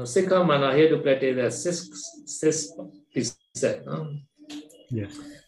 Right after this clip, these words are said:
Speaker 1: Another is a samanera, and last one is a samanera. No, this is a five sadhamika, no?
Speaker 2: Yes.
Speaker 1: Okay, first explain, no? Yes.
Speaker 2: Yes, sir.
Speaker 1: So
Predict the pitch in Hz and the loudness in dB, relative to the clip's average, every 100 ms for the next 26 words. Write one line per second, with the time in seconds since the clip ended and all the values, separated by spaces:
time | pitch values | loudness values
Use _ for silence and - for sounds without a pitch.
0 | - 127 143 151 151 139 131 123 139 131 | -8 0 2 6 6 6 6 6 2 4
1 | 127 120 127 127 123 117 131 143 - 131 | 2 2 2 0 0 0 -2 -4 -2 -2
2 | - 120 120 110 107 - 107 104 95 90 | -2 -6 -4 -4 -4 -6 -8 -8 -10 -14
3 | - _ - 117 120 120 113 - 123 123 | -20 _ -10 -6 -4 -2 -2 -2 -4 -2
4 | 123 117 107 101 - - - 120 82 123 | -2 -2 -4 -6 -12 -14 -16 -14 -12 -12
5 | 123 _ _ _ _ _ - 107 101 - | -14 _ _ _ _ _ -14 -10 -10 -12
6 | - _ - 113 113 - 110 - 123 - | -20 _ -14 -6 -4 -2 -4 -4 -6 -4
7 | - - 98 95 98 - _ _ _ _ | -6 -8 -10 -14 -14 -16 _ _ _ _
8 | _ - - - - 120 117 101 98 - | _ -20 -20 -6 0 0 0 -2 -4 -8
9 | - - _ _ - _ _ _ _ _ | -16 -18 _ _ -20 _ _ _ _ _
10 | _ - - _ _ _ _ - - - | _ -18 -18 _ _ _ _ -20 -14 -2
11 | 135 135 131 135 - | 2 4 4 2 -6